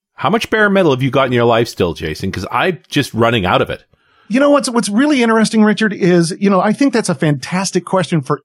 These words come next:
Speaker 2: anybody except the messaging guys. <laughs> And, and let me just, let me just say, you know, i-, i-, in, in my life, of course, just like everybody else's, virtualization is, you know, nine times out of ten, that's the way that you, you,
Speaker 1: Sure.
Speaker 2: you're gonna go. That is the way to do it.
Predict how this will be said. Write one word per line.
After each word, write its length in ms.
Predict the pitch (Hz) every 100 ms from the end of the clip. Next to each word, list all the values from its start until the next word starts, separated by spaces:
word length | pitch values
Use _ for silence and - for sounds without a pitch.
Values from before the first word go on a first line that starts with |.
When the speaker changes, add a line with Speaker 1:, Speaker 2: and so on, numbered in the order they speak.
| -
Speaker 2:
anybody 680 | 175 233 208 220 233 233 -
except 500 | 160 - - 208 208
the 80 | 185
messaging 560 | 160 156 143 139 135 127
guys. 460 | 131 147 185 175 165 220 202 214 214 214 - 196 -
<laughs> 0 |
And, 1200 | - 240 202 226 180 - - - - - - 220 180
and 140 | - 220
let 120 | 254
me 60 | 269
just, 220 | 247 - - 196 170
let 120 | 233
me 80 | 269
just 220 | 220 214
say, 200 | - 190
you 120 | 175 190
know, 160 | 185
i-, 60 | 190
i-, 380 | 202 208 208 208
in, 160 | 202 202
in 240 | - 185
my 200 | 185 233
life, 280 | 233 185 175
of 60 |
course, 240 | 180 208 185
just 180 | 277 277
like 140 | 262
everybody 360 | 196 185 160 139
else's, 420 | 117 113 117 135 139
virtualization 1000 | 175 - 214 185 147 143 131 143 143 143
is, 580 | 143 139 135 131 123 -
you 100 | 151
know, 340 | 123 120 117
nine 300 | 117 135 175
times 220 | 180 175
out 120 | 165
of 60 | 147
ten, 240 | 139 131
that's 260 | 131 135 -
the 80 | 151
way 180 | 139 135
that 160 | 127
you, 80 | 135
you, 320 | 131 135 131
Speaker 1:
Sure. 200 | 139 135
Speaker 2:
you're 60 | 101
gonna 140 | 127
go. 180 | 113 90
That 180 | 127 135
is 120 | 151
the 80 | 143
way 140 | 139 139
to 100 | 131
do 100 |
it. 80 | 127